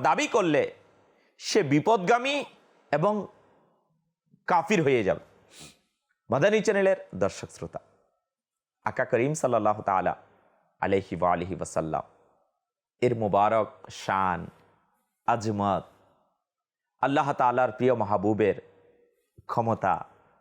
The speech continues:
আল্লাহ তাআলার প্রিয় মাহবুব সাল্লাল্লাহু তাআলা আলাইহি ওয়া আলিহি ওয়াসাল্লাম যে আহকামে শরিয়ত আমাদেরকে নিয়েছেন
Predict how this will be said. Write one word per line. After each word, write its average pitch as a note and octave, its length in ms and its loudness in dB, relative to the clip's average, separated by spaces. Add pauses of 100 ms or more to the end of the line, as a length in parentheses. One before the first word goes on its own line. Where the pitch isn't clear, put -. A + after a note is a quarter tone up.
(680)
আল্লাহ D3+ 300 0
তাআলার C3+ 360 0
প্রিয় C3+ 220 2
মাহবুব A2+ 420 -2
সাল্লাল্লাহু G2 500 0
তাআলা F2+ 360 0 (420)
আলাইহি A#2+ 380 -2
ওয়া G#2 140 2
আলিহি G2+ 240 -2
ওয়াসাল্লাম G2+ 460 -2
যে G#2 160 0
আহকামে A2+ 440 -2
শরিয়ত G2 360 -2
আমাদেরকে F2 460 -4
নিয়েছেন D#2 480 -10